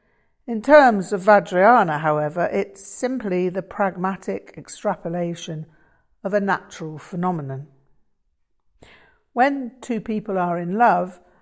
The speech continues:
it's quite natural to be open and kind, trusting and respectful, without any artificiality being involved.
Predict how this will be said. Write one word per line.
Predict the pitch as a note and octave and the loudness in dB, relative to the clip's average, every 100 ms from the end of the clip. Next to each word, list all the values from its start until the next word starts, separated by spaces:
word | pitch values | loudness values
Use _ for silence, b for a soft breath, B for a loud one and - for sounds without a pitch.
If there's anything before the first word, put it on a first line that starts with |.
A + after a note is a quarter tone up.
| b b A#3+ | b b -12
it's | - | -8
quite | - B3 G#3 | 4 4 4
natural | A3+ B3+ B3+ - F3+ F3+ E3+ | 2 2 0 -10 -6 -4 -6
to | F#3+ | -6
be | G3+ A3 | -4 2
open | A3 G#3 G#3+ F3 | 2 2 -6 -8
and | E3+ E3 | -8 -10
kind, | - A3 F#3 F3+ - F3+ _ _ _ | -4 -4 -4 -12 -18 -20 _ _ _
trusting | - A#3+ - - F#3+ E3 | -4 -4 -4 -10 -12 -10
and | E3+ F3 | -10 -8
respectful, | F#3+ - A3 - - - - _ _ _ _ b b b b - | -8 -4 -2 -2 -4 -18 -18 _ _ _ _ b b b b -4
without | G3+ A3 G#3 F#3 - - | 2 4 4 2 -6 -6
any | F#3 F3+ F3+ - | -4 -2 -4 -2
artificiality | F3+ E3+ - F#3 E3+ - F#3+ G3+ F#3 F3+ E3+ | 0 0 -4 -10 -10 -4 0 0 -2 -6 -12
being | E3 E3+ D#3 D#3 | -10 -10 -10 -8
involved. | E3 F3 G3 E3 D3 D#3 _ | -6 -2 -2 -2 -6 -14 _